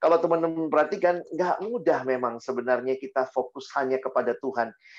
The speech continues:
Kita ini orang-orang yang seringkali mencari Tuhan-Tuhan lain, karena Tuhan kita dianggap tidak cukup, kurang cukup. Dan Tuhan-Tuhan yang lain itu refleksinya selalu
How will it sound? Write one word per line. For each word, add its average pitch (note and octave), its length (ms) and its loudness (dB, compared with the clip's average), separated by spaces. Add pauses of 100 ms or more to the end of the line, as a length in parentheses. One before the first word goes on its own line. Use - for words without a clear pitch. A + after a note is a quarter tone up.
(160)
Kita A#3 240 4
ini A3+ 160 2
orang-orang G#3 560 4
yang - 40 -10
seringkali G3+ 760 2
mencari G#3 720 4
Tuhan-Tuhan G3 880 2
lain, C#3+ 560 2 (240)
karena B3 320 2
Tuhan G3+ 480 2
kita G3 400 2
dianggap G3 640 4
tidak E3+ 400 0
cukup, - 400 -6 (1120)
kurang B3 480 4
cukup. A#3 400 -4 (540)
Dan A3+ 240 4
Tuhan-Tuhan A3 800 2
yang F3+ 160 2
lain F3 400 6
itu - 400 -6 (320)
refleksinya E3 800 0
selalu G3+ 800 6